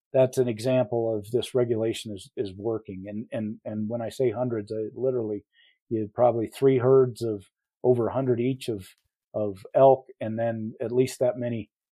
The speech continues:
many deer in the sagebrush in the winter range. So I, I think it's, I think it's working, and it, it's a testimony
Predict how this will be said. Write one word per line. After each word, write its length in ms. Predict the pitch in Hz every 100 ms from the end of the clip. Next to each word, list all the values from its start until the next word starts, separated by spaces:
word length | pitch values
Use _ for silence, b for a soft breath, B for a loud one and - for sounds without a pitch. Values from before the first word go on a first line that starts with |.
| _
many 240 | 123 123 104
deer 500 | 101 120 120 107 - _ _ _ _ _ _ _ _
in 180 | 139 147
the 60 |
sagebrush 840 | 131 139 127 120 120 123 117 - - _
in 120 | 127 120
the 60 |
winter 240 | 107 104 95
range. 300 | 85 87 -
So 240 | 113 107
I, 160 | 113 127 -
I 120 | 143
think 220 | 147 131
it's, 220 | 117 - _ _ _
I 60 | 131
think 140 | 147
it's 140 | 139 113
working, 460 | 135 139 143 131
and 80 | 117
it, 140 | 117 -
it's 220 | 131 -
a 140 | 107 92 _
testimony 680 | 143 135 - 127 123 120